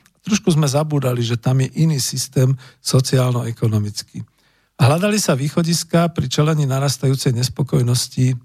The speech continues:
domácej opozície, tu píše Knotek. Ja som chcel, že teda ako aj ľudí, ako takých. A teraz takto.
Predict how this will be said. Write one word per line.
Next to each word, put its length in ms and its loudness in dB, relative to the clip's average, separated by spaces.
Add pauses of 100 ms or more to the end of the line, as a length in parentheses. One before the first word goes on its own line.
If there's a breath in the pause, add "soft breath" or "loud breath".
domácej 560 0
opozície, 640 0
tu 160 -4
píše 320 -2
Knotek. 400 0 (400 soft breath)
Ja 240 2
som 400 0
chcel, 240 -2
že 160 -6
teda 320 -2
ako 160 -2
aj 80 2
ľudí, 400 0 (480 soft breath)
ako 320 0
takých. 480 -2 (640)
A 140 4 (580)
teraz 320 0
takto. 480 -4